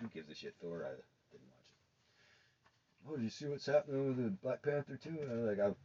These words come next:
they got it, they got it too." I didn't, didn't. Not in, not entertained by it anymore. Uh, the, the X-Men, when it first started,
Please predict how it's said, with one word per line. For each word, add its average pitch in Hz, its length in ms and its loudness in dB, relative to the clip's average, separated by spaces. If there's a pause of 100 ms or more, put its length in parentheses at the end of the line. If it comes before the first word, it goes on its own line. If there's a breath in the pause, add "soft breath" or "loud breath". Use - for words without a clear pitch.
(140)
they 90 80 -6
got 98 240 4
it, 87 80 -2 (500)
they 92 60 -12
got 87 240 -4
it 82 120 -12
too." 82 180 -8 (600)
I 87 40 -14
didn't, 85 200 -10 (280)
didn't. 82 180 -16 (1120)
Not 151 260 8
in, 135 180 10 (380 loud breath)
not 156 180 8
entertained 135 560 8
by 98 240 8
it 98 80 4
anymore. 87 580 0 (300)
Uh, 101 140 -4
the, 107 220 2
the 120 180 0
X-Men, 170 400 6
when 139 120 8
it 127 40 0
first 143 300 10
started, 117 420 2